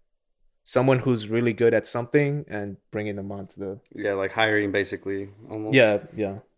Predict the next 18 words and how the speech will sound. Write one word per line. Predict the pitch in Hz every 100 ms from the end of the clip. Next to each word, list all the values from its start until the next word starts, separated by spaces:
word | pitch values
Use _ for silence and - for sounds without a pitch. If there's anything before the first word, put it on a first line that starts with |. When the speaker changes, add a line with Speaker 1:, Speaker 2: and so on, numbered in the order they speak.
| -
Speaker 1:
hiring, | - - -
so. | - -
Speaker 2:
Do | 117
you, | 127
do | 104 113
you | 113
see, | - 120
like, | 120 113 107
this | 107 -
human | - 113 110
organization | 110 110 107 98 101 104
company | - 104 104 104
end | 104 104
up | 104 98 - _ _ _
probably | 107 104 104 95 -
taking | 113 110 107
up, | 101
like, | 98 92